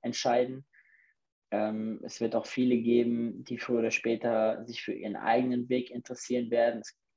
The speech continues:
gibt ja auch die Möglichkeit, dass man beides macht. Am Ende des Tages ist aber ja das Prinzip dasselbe. Und das finde ich mega cool, dass ihr das so mitgenommen habt, nämlich, dass man von Anfang an hundert Prozent gibt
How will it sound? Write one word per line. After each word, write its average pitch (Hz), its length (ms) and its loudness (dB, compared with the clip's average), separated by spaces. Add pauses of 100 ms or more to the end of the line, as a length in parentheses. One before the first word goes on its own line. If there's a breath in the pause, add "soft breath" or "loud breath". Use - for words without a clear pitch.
(100)
gibt - 180 -20
ja 110 100 -2
auch 110 100 -8
die 110 100 -6
Möglichkeit, 110 460 -6
dass - 140 -10
man 101 160 0
beides 127 420 4
macht. 123 300 0 (580 loud breath)
Am 107 120 2
Ende 127 180 6
des - 120 2
Tages 123 560 4
ist - 240 -6
aber 110 160 2
ja 110 100 6
das - 160 -6
Prinzip 117 460 -6
dasselbe. 110 680 4 (600 soft breath)
Und 110 120 -8
das 113 140 -6
finde 113 180 -2
ich 104 120 -6
mega 123 520 8
cool, 131 140 6
dass 117 140 0
ihr 113 80 2
das 110 160 -6
so 113 100 2
mitgenommen 110 580 -2
habt, 110 260 -4
nämlich, 113 460 0 (460 soft breath)
dass 113 240 4
man 113 440 0 (180)
von 113 300 -2
Anfang 127 560 2
an 120 460 2 (260)
hundert 123 420 4
Prozent 127 500 -2
gibt - 380 -2